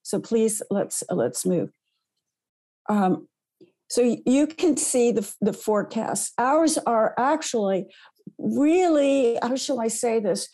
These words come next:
conservative but pragmatic. Uh, I wouldn't say that we're at the high end of the scale or in the low end. We're, we're, we're, we're pragmatic. Uh,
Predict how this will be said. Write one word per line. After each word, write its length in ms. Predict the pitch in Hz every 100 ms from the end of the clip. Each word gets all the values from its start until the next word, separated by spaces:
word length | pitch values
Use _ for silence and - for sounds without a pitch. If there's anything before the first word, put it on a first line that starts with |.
| - _
conservative 960 | 247 202 - - 294 294 277 285 262 - -
but 280 | 202 -
pragmatic. 920 | - 302 269 254 240 233 202 - - _ - -
Uh, 160 | 226 202
I 80 | 226
wouldn't 260 | 247 269
say 280 | 254 - 233
that 180 | 220 -
we're 140 | 220 -
at 120 | 180
the 80 | 175
high 280 | 220 254
end 220 | 269 262 254
of 100 | -
the 80 | 240
scale 480 | - 240 233 226 - 180
or 140 | - 185
in 100 | 190
the 80 |
low 320 | 214 233 226 214
end. 200 | 214 120 -
We're, 240 | 226 -
we're, 300 | 233 233 - - -
we're, 140 | 220 220
we're 140 | 220
pragmatic. 760 | 226 262 226 208 202 170 82 _ - _ _ - - -
Uh, 160 | 226